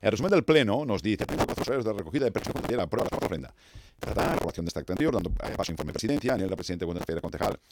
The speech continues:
habla sobre la primera gala de Ninot, que se celebrará el próximo lunes diecinueve de febrero en las Reales Atrasanas. Después de los pasados mes de enero por parte de la Asamblea de la creación de un nuevo premio, mejor con escenografía de la exposición, eh, se dijo que había que hacer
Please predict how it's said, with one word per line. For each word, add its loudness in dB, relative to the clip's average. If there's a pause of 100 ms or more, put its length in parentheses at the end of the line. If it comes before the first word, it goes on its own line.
(340)
habla 0
sobre -2
la 0
primera -4
gala -2
de -2
Ninot, -2 (100)
que -6
se -6
celebrará -4
el -10
próximo -2
lunes 0
diecinueve -2
de -10
febrero -2
en -2
las -2
Reales -4
Atrasanas. -8 (380)
Después 0
de 2
los -2
pasados -2
mes -2
de 0
enero 0
por -2
parte -2
de -4
la -2
Asamblea -2
de -4
la -4
creación -4
de -2
un -4
nuevo -6
premio, 2 (220)
mejor -4 (140)
con -6
escenografía -4 (320)
de 2
la 2
exposición, 0 (640)
eh, -2
se 2
dijo 4
que 0
había 2
que -2
hacer 0